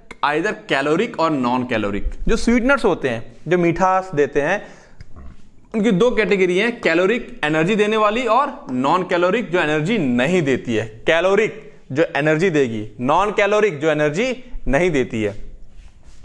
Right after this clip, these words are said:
Non caloric sweetening agents are preferred for diabetic patient। जो नॉन कैलोरिक होता है, जिसमें एनर्जी नहीं होती, वो हम प्रेफर करते हैं डायबिटिक पेशेंट के लिए।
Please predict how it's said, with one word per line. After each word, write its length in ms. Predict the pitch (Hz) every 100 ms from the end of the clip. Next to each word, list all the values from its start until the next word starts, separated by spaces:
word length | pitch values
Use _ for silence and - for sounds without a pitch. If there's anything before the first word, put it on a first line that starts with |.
| - - - -
Non 220 | 156 214
caloric 340 | 262 247 240 254
sweetening 380 | - 220 202
agents 300 | 240 226 240 240
are 160 | 226 226
preferred 360 | 208 190 220 226
for 200 | 208 226
diabetic 580 | 208 131 135 147 160 180
patient। 340 | - 123 117
जो 140 | 117 165
नॉन 300 | 147 127 175
कैलोरिक 420 | - 175 190 202
होता 220 | 170 -
है, 80 | 165
जिसमें 400 | 175 180 190 190 - - -
एनर्जी 320 | 135 151 180
नहीं 160 | 170
होती, 280 | 196 147 196
वो 180 | 175 208
हम 120 | 233
प्रेफर 320 | 208 185 220
करते 280 | 185 160 180
हैं 120 | 233
डायबिटिक 360 | 160 143 139 143
पेशेंट 260 | 127 127 110
के 80 |
लिए। 160 | 104 101